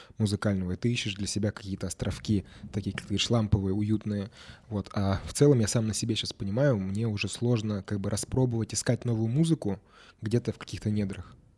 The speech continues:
Ну, то есть, в принципе, я сам захожу в эти плейлисты для вас, главные новинки Spotify, и, ну, это такое самое ближайшее расстояние, где я могу найти для себя новую музыку.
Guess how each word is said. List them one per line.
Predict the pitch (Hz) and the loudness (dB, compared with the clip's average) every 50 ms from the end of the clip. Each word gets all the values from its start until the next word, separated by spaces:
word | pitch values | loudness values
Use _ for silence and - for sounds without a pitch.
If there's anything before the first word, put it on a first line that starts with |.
| _ _ _ _ _ _ _ | _ _ _ _ _ _ _
Ну, | - 135 | -2 4
то | 123 139 | 6 8
есть, | 127 117 - - | 8 8 6 2
в | |
принципе, | - - 160 165 - - 120 | 2 4 4 4 4 2 0
я | 117 | 0
сам | - - 123 113 104 | 2 0 0 0 0
захожу | 107 - - 101 95 98 101 | -4 -2 -2 -2 -2 0 -2
в | |
эти | 101 95 - 95 | -2 -4 -4 -10
плейлисты | - - 101 101 104 95 - - 110 98 | -6 -4 -4 -2 -4 -6 -6 -6 -6 -6
для | 92 92 98 | -4 -4 -2
вас, | 120 147 170 175 170 156 - - - - - - - - - | 2 4 4 4 4 2 0 -8 -14 -20 -20 -20 -18 -8 -4
главные | 113 110 107 101 101 101 | -2 -2 -2 -2 -4 -6
новинки | 98 98 98 98 98 98 - | -6 -6 -6 -4 -6 -6 -6
Spotify, | 95 - - 95 - - 95 - - 147 156 147 131 | -8 -4 -4 -4 -4 -4 -6 0 2 2 4 4 2
и, | 113 104 104 101 101 95 92 92 85 - | 2 0 0 -2 -2 -4 -4 -6 -10 -6
ну, | 135 131 104 87 87 - - _ _ _ _ _ - | -4 -4 -4 -4 -6 -12 -20 _ _ _ _ _ -10
это | - 95 - 98 90 87 - - | -10 -6 -4 -4 -4 -4 -6 -4
такое | - 110 - - 113 104 92 87 - _ - | -4 -4 0 0 0 0 0 -2 -6 _ -12
самое | - - 135 131 123 113 | -2 0 2 2 2 2
ближайшее | 113 131 123 143 135 123 - 120 | 2 4 6 6 6 6 2 -2
расстояние, | - - 110 - 127 147 170 175 170 147 135 127 - - - - - - _ - | -4 -6 -6 -2 0 2 4 6 6 6 4 2 0 -8 -20 -20 -20 -20 _ 0
где | 117 127 | 4 6
я | 131 | 6
могу | 131 123 113 127 | 6 6 4 4
найти | 127 120 107 131 | 4 2 2 0
для | 123 117 117 | 2 2 2
себя | - - 113 | 2 2 2
новую | 110 113 110 104 104 | 2 2 2 2 2
музыку. | 101 101 101 92 92 - - | 2 2 0 0 -2 -6 -8